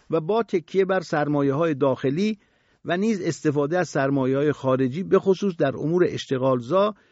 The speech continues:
که امکان صادرات محصول آن وجود داشته باشد و یا کشور را از واردات بی‌نیاز سازد و فراهم آوردن زمینه‌های لازم، یعنی لازم نیست ما تو هر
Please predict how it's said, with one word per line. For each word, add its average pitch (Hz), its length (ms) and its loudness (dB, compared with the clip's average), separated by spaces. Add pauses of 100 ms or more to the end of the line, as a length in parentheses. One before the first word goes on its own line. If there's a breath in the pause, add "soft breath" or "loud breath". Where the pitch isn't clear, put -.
(160 soft breath)
که - 120 -2
امکان 170 600 0
صادرات 156 520 0
محصول 143 460 0
آن 160 220 0
وجود 147 340 0
داشته 214 300 0
باشد 190 380 -2 (500)
و 151 140 -2
یا 208 180 2
کشور 180 460 -4
را 220 160 0
از 156 160 -2
واردات 143 520 0 (360)
بی‌نیاز 139 400 0
سازد 107 420 -4 (200)
و 131 100 -4
فراهم 143 460 -2
آوردن 135 600 0
زمینه‌های 131 760 0
لازم، 135 640 -2 (380)
یعنی 143 140 -2
لازم 156 260 0
نیست 196 180 -2
ما 180 80 -2
تو 156 140 -4
هر 135 300 -2